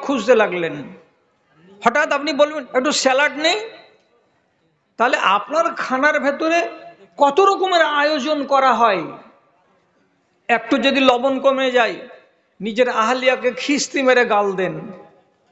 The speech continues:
"হ্যাঁ, অমুকের বাচ্চা অমুক, অমুকের এই রান্না বান্না শিখেনি, হ্যান করেনি, ত্যান করেনি।"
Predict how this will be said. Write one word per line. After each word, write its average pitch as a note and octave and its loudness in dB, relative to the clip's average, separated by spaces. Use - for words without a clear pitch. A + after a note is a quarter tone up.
"হ্যাঁ, C4 0
অমুকের B3+ 0
বাচ্চা A#3 0
অমুক, A#3 0
অমুকের A3+ 2
এই A#3+ 4
রান্না G3+ 0
বান্না G#3 -2
শিখেনি, A3+ -2
হ্যান G3+ 0
করেনি, G3 -4
ত্যান F#3 -4
করেনি।" D#3+ -2